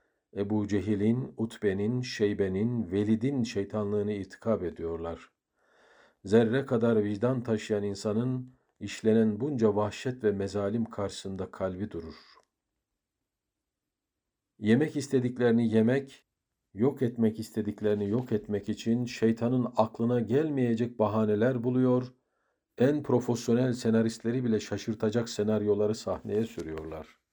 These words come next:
Fakat bütün bu şenaatleri yaparken Haccacı zalimler kendilerini Ömer gibi gösteriyor,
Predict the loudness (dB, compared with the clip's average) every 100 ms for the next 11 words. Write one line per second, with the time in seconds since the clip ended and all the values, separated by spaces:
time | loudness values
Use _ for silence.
0 | _ _ _ _ _ _ _ _ _ _
1 | _ -4 0 0 -2 _ _ _ _ -8
2 | -6 -2 -2 0 0 -2 0 -2 -2 -2
3 | 0 -2 0 -2 0 0 2 0 -6 _
4 | _ _ _ _ -8 -2 -4 -2 -2 0
5 | 0 0 0 0 0 -4 -8 -6 -2 -2
6 | 0 -4 -2 0 0 0 -8 -8 -10 -10
7 | -10 -8 -4 -4 -6